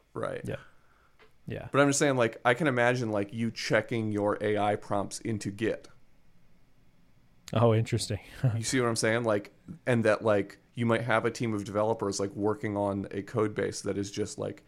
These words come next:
Speaker 1: A I prompts, and the
Speaker 2: Right.
Speaker 1: build tools are A I.
Speaker 2: Yeah.
Speaker 1: And so, like,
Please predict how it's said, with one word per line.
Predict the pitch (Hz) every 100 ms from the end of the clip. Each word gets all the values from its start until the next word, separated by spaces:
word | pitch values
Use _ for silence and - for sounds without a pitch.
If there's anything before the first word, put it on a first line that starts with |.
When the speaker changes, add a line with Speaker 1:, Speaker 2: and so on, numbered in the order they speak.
| _ _
Speaker 1:
A | 117 107
I | 98 104
prompts, | - 92 73 - - - - -
and | 110 101
the |
Speaker 2:
Right. | 113
Speaker 1:
build | 120 143 131
tools | 123 101 95
are | 95 98 85
A | 90
I. | 82 50 - - _ _ _
Speaker 2:
Yeah. | 120 - - _ _
Speaker 1:
And | - 104
so, | - 110
like, | 101 98 95